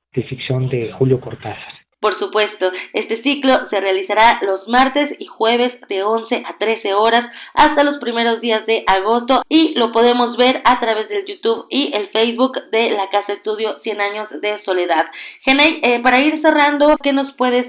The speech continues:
Speaker 2: adelantar sobre las actividades que tienen programadas para los siguientes meses?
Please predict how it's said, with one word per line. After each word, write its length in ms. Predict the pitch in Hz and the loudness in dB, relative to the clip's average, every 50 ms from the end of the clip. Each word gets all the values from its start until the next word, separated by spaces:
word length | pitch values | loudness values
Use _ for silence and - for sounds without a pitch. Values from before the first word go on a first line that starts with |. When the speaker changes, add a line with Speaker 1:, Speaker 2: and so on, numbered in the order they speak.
| - - | -2 -2
Speaker 2:
adelantar 580 | 196 196 196 196 196 196 196 196 220 220 214 - | 0 0 0 0 -2 -2 0 0 0 -2 -2 -2
sobre 260 | - 233 226 226 233 220 | -2 0 2 2 2 2
las 160 | 202 196 - | 0 0 -2
actividades 800 | 190 185 - - 196 196 196 202 214 226 233 240 269 254 - _ - | -4 -6 -6 -6 -6 -4 0 2 2 4 4 2 0 -2 -6 _ -4
que 100 | 196 190 | -4 0
tienen 240 | 202 254 262 277 | 2 2 2 2
programadas 520 | 262 233 220 202 196 202 208 208 214 220 220 220 - | 2 0 0 0 0 2 2 2 2 0 0 -2 -2
para 160 | 202 190 185 | -2 0 0
los 160 | 185 180 180 | -2 -2 -4
siguientes 360 | 185 185 190 190 185 190 185 | -6 -8 -8 -6 -6 -6 -8
meses? 300 | 180 180 - - - - | -8 -10 -12 -14 -18 -20